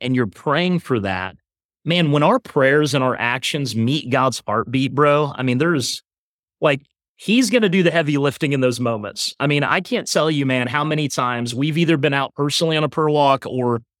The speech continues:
our friends and our coworkers, and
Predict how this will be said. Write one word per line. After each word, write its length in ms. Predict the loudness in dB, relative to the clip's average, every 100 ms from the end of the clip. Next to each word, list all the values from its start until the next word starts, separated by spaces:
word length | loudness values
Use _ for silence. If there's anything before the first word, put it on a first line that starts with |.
| _
our 140 | -2
friends 440 | -2 -2 -2 -2 -2
and 80 | -4
our 100 | -4
coworkers, 840 | -2 0 0 -2 -4 -4 -2 -4 -6 _ _ _ -2
and 280 | -2 -2